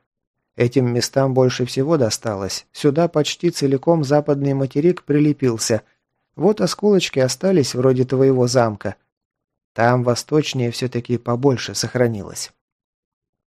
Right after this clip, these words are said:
«Но...» принцесса что-то обдумывала, хмурилась. Причём странно как-то.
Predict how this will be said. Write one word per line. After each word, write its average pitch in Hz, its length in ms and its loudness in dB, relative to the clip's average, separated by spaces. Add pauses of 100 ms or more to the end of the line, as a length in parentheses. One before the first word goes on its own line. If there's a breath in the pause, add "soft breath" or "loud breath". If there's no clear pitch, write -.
(520)
«Но...» 127 560 2 (480)
принцесса 123 560 0
что-то 113 400 -2
обдумывала, 127 800 2
хмурилась. 107 640 -2 (540)
Причём 151 440 0
странно 147 520 -4
как-то. - 400 -10